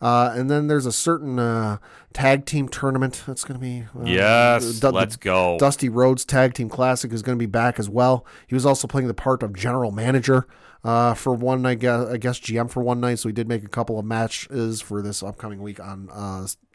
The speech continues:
Speaker 1: uh, N X T. Uh, but yeah, you had, uh, Asuka versus Roxanne Perez. Asuka, Asuka emerged victorious, and I heard this ridiculous statistic that is still true. Asuka has never lost in N X T.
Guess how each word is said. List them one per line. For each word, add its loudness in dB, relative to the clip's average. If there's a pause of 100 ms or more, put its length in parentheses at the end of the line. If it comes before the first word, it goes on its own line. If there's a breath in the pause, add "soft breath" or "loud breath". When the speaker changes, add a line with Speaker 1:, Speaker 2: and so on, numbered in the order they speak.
(120)
Speaker 1:
uh, -10
N -8
X -10
T. 2 (560 loud breath)
Uh, 0
but -2
yeah, 4
you 2
had, 2
uh, -6
Asuka 0
versus -2
Roxanne -2
Perez. -2 (320 loud breath)
Asuka, -2
Asuka 2
emerged -4
victorious, 0
and -4
I 2
heard 2
this -2
ridiculous 0
statistic -2
that -2
is -4
still 2
true. -4 (320 loud breath)
Asuka 4
has 6
never 4
lost 6
in 4
N 6
X 0
T. 4